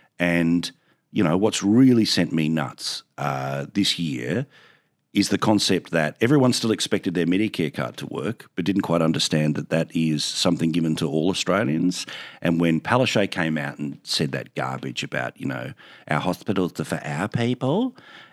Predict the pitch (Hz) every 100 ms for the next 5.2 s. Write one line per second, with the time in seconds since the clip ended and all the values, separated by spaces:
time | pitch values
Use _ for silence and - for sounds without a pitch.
0 | _ 104 98 92 85 165 156 139 175 208
1 | 156 156 147 - 254 - - 95 - -
2 | - 58 - - _ _ _ _ _ -
3 | 117 - 123 135 151 143 123 123 123 117
4 | 101 127 135 - 85 170 202 143 - -
5 | 110